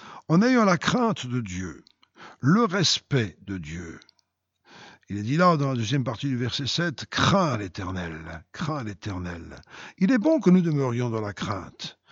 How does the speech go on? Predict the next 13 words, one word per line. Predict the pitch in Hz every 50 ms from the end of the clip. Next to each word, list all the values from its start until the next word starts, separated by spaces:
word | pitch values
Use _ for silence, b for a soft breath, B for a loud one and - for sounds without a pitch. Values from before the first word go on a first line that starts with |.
| B B B B
Cela | - - - 262 262 269
nous | 262 240 226
gardera | 202 240 196 190 180 190 208 214
aussi | 208 165 - - 202
dans | 175 160 147
l'humilité | 139 143 131 131 135 147 160 131 - 226 233 233 - _ _ _ _ B B B B B B B
et | 147
nous | 151 170 180
préservera | - - - 214 170 147 165 170 131 110 156 180 190
de | 151 127
tout | - 214 180 -
orgueil | 156 120 107 107 147 165 165 160 139
maudit. | 117 110 113 110 101 80 80 - - - -